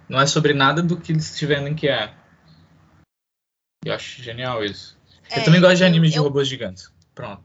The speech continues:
Speaker 2: eu visua-, eu visualizo, é, Evan-, Evangelion mais como um, um, um produto, um produto de uma pessoa que tá lidando com a depressão.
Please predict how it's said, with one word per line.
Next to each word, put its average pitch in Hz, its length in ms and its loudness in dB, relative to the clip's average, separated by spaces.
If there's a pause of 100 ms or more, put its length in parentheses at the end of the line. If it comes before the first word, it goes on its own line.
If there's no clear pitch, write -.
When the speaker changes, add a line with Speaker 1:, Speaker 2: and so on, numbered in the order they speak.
Speaker 2:
eu 277 200 -4
visua-, 311 500 -6
eu 285 180 -6
visualizo, 240 840 -8
é, 180 680 -8
Evan-, 190 380 -10
Evangelion 190 760 -6
mais 202 340 -6
como 240 260 -8
um, 240 300 -8
um, 208 460 -10
um 202 100 -6
produto, 247 920 -6 (760)
um 226 80 -2
produto 226 400 -4
de 220 80 -8
uma 240 160 -2
pessoa 247 340 -2
que 254 140 -12
tá 226 140 0
lidando 226 300 0
com 254 80 -8
a 240 40 -4
depressão. 240 480 -6